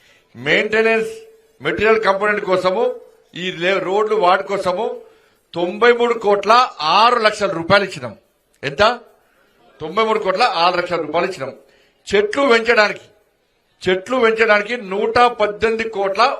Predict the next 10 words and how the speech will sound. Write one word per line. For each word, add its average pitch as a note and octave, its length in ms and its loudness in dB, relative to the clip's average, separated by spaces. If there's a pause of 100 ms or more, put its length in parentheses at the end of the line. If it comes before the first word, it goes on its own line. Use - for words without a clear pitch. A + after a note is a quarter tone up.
ఒక G3+ 180 0
లక్ష A#3 240 0
రూపాయలు G3+ 340 0
ఇచ్చినాం. D#3+ 280 -6 (800)
నూట A3 320 -2
పద్దెనిమిది A#3 560 0
కోట్ల A3 360 -2
రూపాయలతో G#3+ 520 -4
చెట్లు G3 580 -6
పెంచితే E3+ 680 -2